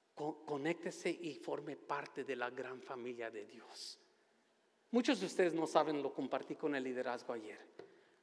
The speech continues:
¿Cuánta gente cree que usted ya, ya viene a esta iglesia? Si usted viene aquí seguido, usted solamente,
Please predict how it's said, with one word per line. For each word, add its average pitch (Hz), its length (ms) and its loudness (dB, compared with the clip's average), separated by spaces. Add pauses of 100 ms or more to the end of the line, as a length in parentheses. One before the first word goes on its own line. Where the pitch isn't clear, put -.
¿Cuánta 302 280 8
gente 190 360 6
cree 160 320 6
que 151 100 -2
usted 139 220 0
ya, 143 320 4 (280)
ya 147 160 8
viene 147 300 2
a 135 100 6
esta 135 220 -2
iglesia? 117 400 -2
Si - 140 -10
usted 233 180 8
viene 233 220 8
aquí 202 200 2
seguido, 208 380 4
usted 175 340 4
solamente, 175 680 4